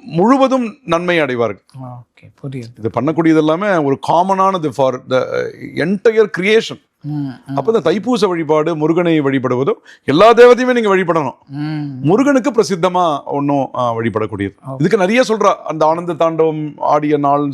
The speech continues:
Speaker 1: சொல்றா சில பேர், சில பேர் புராணங்கள் இது மாதிரி அந்த, ஆ, ஆ, ஆ, காவடி இது மாதிரி நிறைய சொல்றா.
Speaker 2: ம்.
Speaker 1: But நம்ம பல தடவை பல ப-, பாக்குற மாதிரி இந்த தடவை நான் நினைச்சு இந்த விஷயம் நம்ம ஷேர்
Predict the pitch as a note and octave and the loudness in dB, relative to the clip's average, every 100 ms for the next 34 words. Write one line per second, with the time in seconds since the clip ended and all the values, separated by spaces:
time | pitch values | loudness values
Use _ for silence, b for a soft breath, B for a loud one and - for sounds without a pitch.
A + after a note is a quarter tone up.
0 | C#3 B2+ B2 B2 A#2 B2+ B2 B B B | -4 -4 -4 -6 -4 -4 -4 B B B
1 | D3 C#3 D3+ D3 C#3+ D3 D3 C#3+ C#3+ C#3 | -2 0 0 0 0 0 0 -2 -2 0
2 | C3+ C#3 C#3+ C3 C3 B2 B2+ B2+ B2+ C3 | 0 0 -2 0 0 0 0 0 0 0
3 | C3 - A#2+ A#2 A#2 - - b - C#3+ | -2 -2 -4 -4 -4 -4 -10 b -2 2
4 | E3 D#3 D3 C#3+ E3+ F3+ A3+ A3 F3+ D#3 | 2 2 -2 -2 -2 0 2 2 0 -2
5 | B2 F3+ - D3 C#3 C3 C3 B2+ B2 D#3 | -2 -2 -8 -10 -8 -10 -6 -4 -2 -2
6 | F#3 F#3+ F#3 _ D3 D#3 F3 G3+ G#3+ F3+ | 0 0 0 _ -2 0 2 2 2 2
7 | F3+ D3 F3 F3 E3+ F3+ F#3+ F3 F#3 F#3+ | 0 0 0 2 0 -2 -2 0 2 2
8 | F3 E3 E3 F3 E3 E3 D#3 F#3 F3 D#3 | 0 -2 0 0 0 -2 -2 -2 0 2
9 | C#3+ C#3 C#3 | 0 0 0